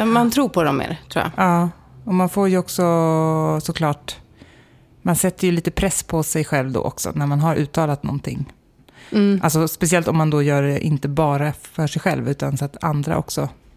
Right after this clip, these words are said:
Speaker 2: vet om det, liksom.
Speaker 1: Ja, precis. Ja, och idag så tänkte vi ju, eh, att vi skulle blicka tillbaks och, eh,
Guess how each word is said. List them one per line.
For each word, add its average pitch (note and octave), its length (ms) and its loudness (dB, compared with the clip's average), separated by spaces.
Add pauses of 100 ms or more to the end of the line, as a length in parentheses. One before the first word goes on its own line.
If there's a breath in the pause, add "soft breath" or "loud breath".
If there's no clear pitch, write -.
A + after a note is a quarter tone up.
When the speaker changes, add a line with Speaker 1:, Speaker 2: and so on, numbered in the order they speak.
(580)
Speaker 2:
vet D3 220 -2
om - 160 -2
det, - 120 -6
liksom. C#3+ 260 -8 (440 loud breath)
Speaker 1:
Ja, G3+ 320 2
precis. F#3+ 380 -2 (320 loud breath)
Ja, B3+ 240 4
och B3+ 140 4
idag C4 300 4
så C4 140 0
tänkte B3 300 2
vi A#3+ 200 4
ju, G#3 380 4
eh, F#3 280 4 (120)
att F#3 200 -2
vi G3+ 80 2
skulle F3 500 2 (300)
blicka A3 460 2
tillbaks - 600 0 (100)
och, - 380 -4
eh, F3 380 4